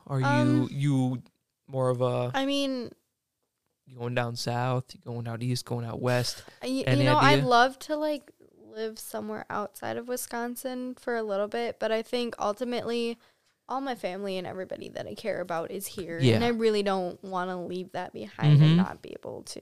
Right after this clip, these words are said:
Speaker 2: Like, you know, my family's
Speaker 1: Yeah.
Speaker 2: my support system. I can't imagine not
Speaker 1: Uh-huh.
Speaker 2: being close to them.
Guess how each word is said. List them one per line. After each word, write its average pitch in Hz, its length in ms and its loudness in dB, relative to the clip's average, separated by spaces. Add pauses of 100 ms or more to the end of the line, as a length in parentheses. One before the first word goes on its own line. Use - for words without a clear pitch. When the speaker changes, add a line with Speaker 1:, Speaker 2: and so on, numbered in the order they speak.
Speaker 2:
Like, 240 180 -4
you 269 140 2
know, 262 140 0
my 240 260 -2
family's 240 380 -2
Speaker 1:
Yeah. 214 60 0
Speaker 2:
my 196 60 0
support - 440 -6
system. - 520 -10 (380)
I 220 60 -8
can't 214 200 -4
imagine 185 400 -4
not 95 300 -6 (360)
Speaker 1:
Uh-huh. 135 280 6 (220)
Speaker 2:
being 190 480 -8
close 196 300 -6
to - 100 -12
them. - 360 -16